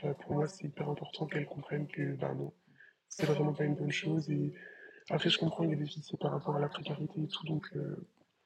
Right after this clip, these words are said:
si vraiment elles ont, elles sentent qu'elles ont pas le choix, c'est compliqué de dire ça, mais pour moi, il faut vraiment éviter de se lancer là-dedans, quoi.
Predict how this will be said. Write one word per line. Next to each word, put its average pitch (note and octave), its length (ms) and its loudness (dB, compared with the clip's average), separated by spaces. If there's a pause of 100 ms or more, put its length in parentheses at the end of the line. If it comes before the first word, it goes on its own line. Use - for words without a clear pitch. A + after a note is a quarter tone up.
(100)
si - 200 2
vraiment D#3 220 6
elles D#3 100 2
ont, - 60 0
elles - 60 2
sentent D#3 200 -2
qu'elles D#3 160 4
ont D3+ 80 4
pas D3+ 80 4
le D3+ 80 4
choix, D#3+ 180 -2
c'est - 140 -4
compliqué - 340 -2
de D3+ 60 4
dire D3+ 160 0
ça, - 100 -4
mais D#3 320 2 (720)
pour D#3+ 160 0
moi, D#3 240 8
il D3 80 -2
faut - 120 -8
vraiment D3+ 260 4
éviter C#3+ 240 0
de - 40 -6
se - 120 -2
lancer D3 180 -2
là-dedans, C#3+ 320 -4
quoi. - 180 -8